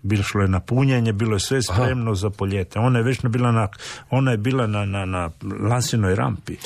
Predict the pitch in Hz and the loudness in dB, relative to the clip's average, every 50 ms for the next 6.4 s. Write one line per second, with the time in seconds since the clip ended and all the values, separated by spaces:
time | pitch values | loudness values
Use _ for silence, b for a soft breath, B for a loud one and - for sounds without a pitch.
0 | B B B 156 175 175 - - 131 113 95 98 101 101 101 104 95 95 95 101 | B B B 0 2 2 2 0 0 -2 0 0 0 2 2 0 0 0 -2 -2
1 | 98 90 - - 82 87 82 - - 98 98 92 92 92 85 87 90 87 87 82 | -2 -2 -2 -4 -6 -6 -4 -2 0 0 0 2 0 -2 -2 -2 -2 -2 -2 -2
2 | 80 80 92 - 127 127 135 123 113 110 - 110 107 113 117 113 - 95 95 104 | -4 -6 -4 -2 0 2 2 2 2 0 2 2 2 2 2 0 0 -2 0 0
3 | 110 104 90 82 78 76 85 82 78 76 82 78 76 85 82 82 80 76 - 80 | 0 2 0 0 0 0 0 0 0 -2 -2 -2 -2 0 0 0 0 0 -2 -6
4 | - - 92 90 82 78 78 78 - - - 85 - - - 82 80 113 117 131 | -4 -2 0 0 0 0 -2 -2 -2 -2 -4 -4 -4 -6 -6 0 2 2 4 4
5 | 131 123 113 107 120 117 98 - - 123 104 - - 107 104 - - 113 98 90 | 4 4 4 4 2 2 0 0 -2 -2 -2 -2 -2 -4 -4 -2 0 0 0 2
6 | 92 87 90 90 90 95 98 104 | 2 0 0 0 0 -2 -2 -2